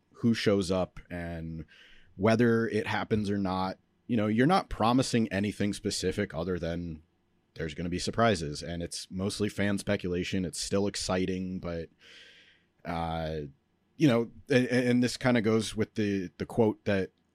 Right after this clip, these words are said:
uh, Britt Baker confronted you that is going around right now. It's a nice soundbite, but,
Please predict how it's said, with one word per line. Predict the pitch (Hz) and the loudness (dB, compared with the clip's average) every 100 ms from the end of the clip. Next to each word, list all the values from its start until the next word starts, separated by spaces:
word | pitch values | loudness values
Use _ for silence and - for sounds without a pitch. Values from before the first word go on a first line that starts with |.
| _ | _
uh, | 92 87 87 85 | -6 -4 -2 -2
Britt | 95 110 | -2 0
Baker | 101 98 98 | 0 0 -2
confronted | 92 87 95 95 80 | -4 0 0 0 -2
you | 82 80 78 - _ - | -4 -4 -8 -14 _ -4
that | 87 - _ | -2 -4 _
is | 90 80 | -8 -2
going | 92 92 | 0 0
around | 85 107 113 | 2 2 2
right | 95 | 0
now. | 85 85 | -2 -4
It's | - | -2
a | |
nice | 92 85 - | -2 0 0
soundbite, | 98 165 113 92 92 | 2 4 4 2 0
but, | 95 90 | -2 -2